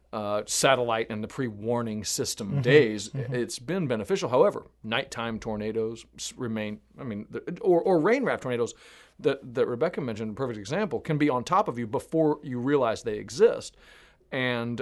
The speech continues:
Speaker 1: uh, well, that, I mean, you, they can get you from behind, essentially,
Speaker 2: Can go
Speaker 1: with
Speaker 2: back
Speaker 1: no
Speaker 2: quick.
Speaker 1: warning. Yeah.
Speaker 2: Yeah.
Speaker 1: And so,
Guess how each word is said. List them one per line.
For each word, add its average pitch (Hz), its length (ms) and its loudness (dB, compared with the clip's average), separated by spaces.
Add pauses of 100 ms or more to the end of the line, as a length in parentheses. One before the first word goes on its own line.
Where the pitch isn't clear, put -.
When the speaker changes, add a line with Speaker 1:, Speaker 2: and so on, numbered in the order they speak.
(120)
Speaker 1:
uh, 113 360 2 (140)
well, 131 260 -4
that, 123 240 -2 (280)
I 110 60 -12
mean, 98 300 -10 (200)
you, 107 240 -12
they 110 140 -14
can 104 220 -16
get - 240 -8
you 113 100 -6 (300)
from 117 200 -4
behind, 123 440 0
essentially, 107 420 -6
Speaker 2:
Can 151 140 -2
go 151 100 4
Speaker 1:
with 147 80 4
Speaker 2:
back 156 160 4
Speaker 1:
no 147 80 6
Speaker 2:
quick. 131 140 4
Speaker 1:
warning. 113 360 0
Yeah. 120 260 0 (120)
Speaker 2:
Yeah. 131 120 -6
Speaker 1:
And 120 120 -2
so, 131 460 2